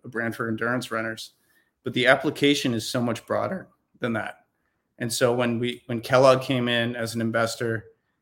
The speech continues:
and the other major investors came in, it was like, "How do we broaden the scope of this?" 'Cause we can't use, um,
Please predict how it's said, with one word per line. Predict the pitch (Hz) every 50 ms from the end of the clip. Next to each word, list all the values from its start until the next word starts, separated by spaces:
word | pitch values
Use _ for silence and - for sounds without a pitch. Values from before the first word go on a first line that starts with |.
| _ _ -
and | 120 117
the | 117 117
other | 117 120 123 120 120 117 120 -
major | 127 120 120 117 113
investors | 107 104 - 180 185 - - 123 127
came | - - 123 110 113
in, | 113 110 110
it | 113
was | 110 113 -
like, | 110 104 104 -
"How | - 131
do | 139 139
we | 143 135
broaden | 131 131 120 113 107 110 113 117 120 117 104 110 - _ _ _ _ - _
the | - 143
scope | - - - 123 117 113 120
of | 113 113
this?" | 110 - - -
'Cause | - 123 117 123
we | 127
can't | 131 - 170 170 165 139 -
use, | 147 147 151 147 139 127 117 - - - - _ _ _ _ _ _ _ _ _ _ _ _ -
um, | 113 117 113 110 110 107 113